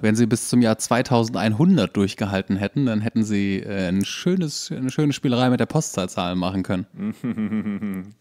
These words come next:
Speaker 2: Lustig. Hast du noch im, äh, Kopf, worum es da eigentlich ging?
Speaker 1: Oh,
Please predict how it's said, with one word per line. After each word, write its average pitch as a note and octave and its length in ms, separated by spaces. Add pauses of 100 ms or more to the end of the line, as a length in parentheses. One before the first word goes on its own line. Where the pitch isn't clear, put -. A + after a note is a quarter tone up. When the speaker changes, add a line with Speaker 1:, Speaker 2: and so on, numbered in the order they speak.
(220)
Speaker 2:
Lustig. F#2+ 440 (720)
Hast B2+ 160
du - 20
noch C#3 140
im, C#3 200
äh, B2+ 220
Kopf, E3 320
worum C3+ 220
es B2 140
da B2 80
eigentlich A2+ 260
ging? C#3 320 (880)
Speaker 1:
Oh, C#3 240